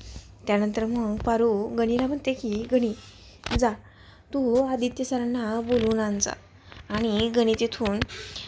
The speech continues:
आदित्यला बोलवण्यासाठी जातो. तर इकडे आपल्याला पाहायला भेटते परितोष दामिनीला म्हणत असतो की, "आत्या, तुझ्या विमानाचं इंटिरियर ना आपण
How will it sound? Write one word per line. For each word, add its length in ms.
आदित्यला 640
बोलवण्यासाठी 640
जातो. 300
तर 120
इकडे 200
आपल्याला 300
पाहायला 380
भेटते 560
परितोष 600
दामिनीला 500
म्हणत 340
असतो 300
की, 300
"आत्या, 420
तुझ्या 380
विमानाचं 580
इंटिरियर 520
ना 280
आपण 420